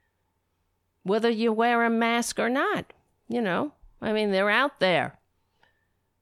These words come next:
It's so disgusting. The, the cluelessness and the indifference and th-, the conspiracy, really, against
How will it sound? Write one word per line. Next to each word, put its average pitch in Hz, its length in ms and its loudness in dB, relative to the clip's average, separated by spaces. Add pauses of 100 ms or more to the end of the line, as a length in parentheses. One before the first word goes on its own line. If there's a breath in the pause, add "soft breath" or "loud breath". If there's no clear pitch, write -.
(1900)
It's - 200 -12
so 330 360 -2
disgusting. - 920 -6 (2750)
The, 180 600 0 (960)
the 185 120 -8
cluelessness 214 1000 -2
and 175 220 0
the 165 180 0
indifference 156 800 -4 (200 loud breath)
and 196 360 -2
th-, 202 260 -8
the 220 540 -4
conspiracy, 226 1200 -4
really, 190 440 -2
against 175 880 -4